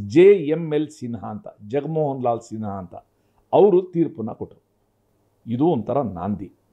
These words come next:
ಅವತ್ತೇ ಸಂಜೆ ಗುಜರಾತಲ್ಲಿ ಎಲೆಕ್ಷನ್ ರಿಸಲ್ಟ್ ಪ್ರಕಟ ಆಯ್ತು. ಕಾಂಗ್ರೆಸ್ಸು ಸೋತ್ ಹೋಗಿ ಜನತಾ ರಂಗ ಅಂತ, ಜನತಾ ಮೋರ್ಚಾ ಅಂತ ಎಲ್ಲ ಪಾರ್ಟಿಯವರು ಕೂಡ ಸೇರ್ಕೊಂಡು ಮೊದಲನೇ ಬಾರಿ ಅಧಿಕಾರಕ್ಕೆ ಬಂತು.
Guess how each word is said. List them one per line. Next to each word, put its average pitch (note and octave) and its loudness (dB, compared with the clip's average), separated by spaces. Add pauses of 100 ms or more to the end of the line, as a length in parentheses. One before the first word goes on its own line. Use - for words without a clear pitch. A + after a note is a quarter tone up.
(1120)
ಅವತ್ತೇ A3 6
ಸಂಜೆ D3 -6 (600)
ಗುಜರಾತಲ್ಲಿ F#3 4
ಎಲೆಕ್ಷನ್ D#3+ -6
ರಿಸಲ್ಟ್ D#3 4
ಪ್ರಕಟ - -10
ಆಯ್ತು. - -14
ಕಾಂಗ್ರೆಸ್ಸು G#3+ 4
ಸೋತ್ E3 -4
ಹೋಗಿ C3+ 0 (720)
ಜನತಾ G3+ 6
ರಂಗ D#3 2
ಅಂತ, A#2 2 (140)
ಜನತಾ D#3 0
ಮೋರ್ಚಾ D3+ 2
ಅಂತ G2+ -8 (460)
ಎಲ್ಲ F3+ 6
ಪಾರ್ಟಿಯವರು D#3 0
ಕೂಡ B2+ 0
ಸೇರ್ಕೊಂಡು B2+ -6
ಮೊದಲನೇ C#3+ 0
ಬಾರಿ A#2+ -2
ಅಧಿಕಾರಕ್ಕೆ G#2 -6
ಬಂತು. - -16